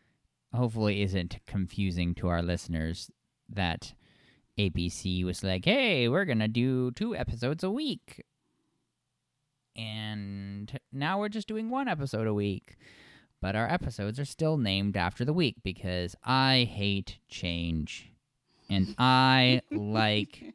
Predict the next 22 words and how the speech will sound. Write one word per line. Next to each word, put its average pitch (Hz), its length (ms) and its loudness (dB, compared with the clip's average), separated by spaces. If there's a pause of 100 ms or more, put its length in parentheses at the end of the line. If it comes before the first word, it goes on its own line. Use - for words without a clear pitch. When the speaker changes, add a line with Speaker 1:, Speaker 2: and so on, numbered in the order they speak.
(560)
Speaker 1:
parallelism 104 960 -4
and 90 140 -6
I 104 260 0
like 101 460 -2
continuity. 131 840 6 (1040)
<laughs> 214 60 6 (460)
Speaker 2:
Yes. 165 320 -14 (300)
Speaker 1:
So 110 180 4
it's 107 160 -2
still 160 540 6
week 135 360 4
seven, 95 600 2
okay? 98 500 -2 (760)
It's - 120 -20
week 113 240 -2
seven. 262 260 -4
Speaker 2:
Week, 302 140 -2 (560)
saying 339 380 -4
week 294 200 -2
seven 202 500 -10
makes 196 240 -14
it 226 100 -20